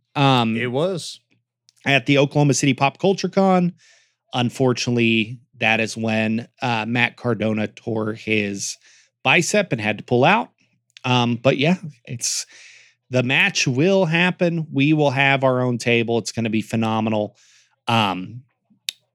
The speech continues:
Speaker 1: we're, I'm working on, uh, getting some of my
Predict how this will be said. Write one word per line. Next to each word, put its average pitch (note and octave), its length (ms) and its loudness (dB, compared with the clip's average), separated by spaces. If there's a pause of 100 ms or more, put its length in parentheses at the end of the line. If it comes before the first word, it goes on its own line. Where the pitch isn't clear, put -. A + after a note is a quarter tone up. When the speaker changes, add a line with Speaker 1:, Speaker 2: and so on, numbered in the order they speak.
(720)
Speaker 1:
we're, A#2 340 -2
I'm C3 200 2
working D#3+ 360 2
on, D#3 320 4
uh, D3+ 400 -2
getting D3+ 240 0
some D3+ 240 -2
of C3+ 180 -6
my D3 400 4